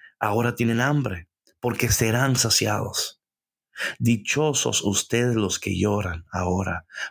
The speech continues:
porque al fin reirán." Y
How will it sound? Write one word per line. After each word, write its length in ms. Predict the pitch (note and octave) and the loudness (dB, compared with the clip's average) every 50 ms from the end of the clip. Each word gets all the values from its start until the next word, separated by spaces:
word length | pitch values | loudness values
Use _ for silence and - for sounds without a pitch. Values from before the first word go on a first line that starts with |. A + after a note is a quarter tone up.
| _ - | _ 0
porque 360 | A2+ A2+ G#2 - - G#2 - | 0 0 0 0 -2 -2 0
al 200 | - G2 F#2 F2+ E2+ | 2 0 0 0 0
fin 560 | - - - - C3 C#3 C3+ A2+ F#2 - - - | -2 -2 -2 0 2 2 2 2 2 0 -4 -4
reirán." 720 | - F#2+ F#2 F2 E2 E2 D#2+ E2 D#2+ D#2 D#2 - - - _ _ _ _ _ _ _ _ _ - - - - - - - - - | -2 0 2 2 2 2 0 0 0 0 -2 -4 -6 -10 _ _ _ _ _ _ _ _ _ -20 -20 -20 -18 -16 -16 -16 -12 -4
Y 580 | - A2+ A#2+ B2 A#2+ A#2 A2+ A2 G2 - - | -2 0 2 4 4 4 4 2 2 -2 -4